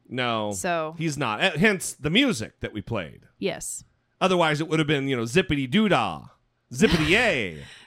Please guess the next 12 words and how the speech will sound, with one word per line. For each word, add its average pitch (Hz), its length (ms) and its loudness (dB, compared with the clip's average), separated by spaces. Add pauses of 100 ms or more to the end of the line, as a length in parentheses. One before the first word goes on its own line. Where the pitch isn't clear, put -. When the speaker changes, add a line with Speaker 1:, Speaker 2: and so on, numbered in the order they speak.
(140)
Speaker 2:
No, 226 380 4 (240)
no. 165 380 -2 (340)
That 196 200 2
would 175 120 -6
just 190 220 -8
not. 180 420 0
Speaker 1:
But 202 80 4
not 226 180 4
for 170 80 0
Pat 147 200 0
Robertson. 107 420 -4
Speaker 2:
No. 160 180 -6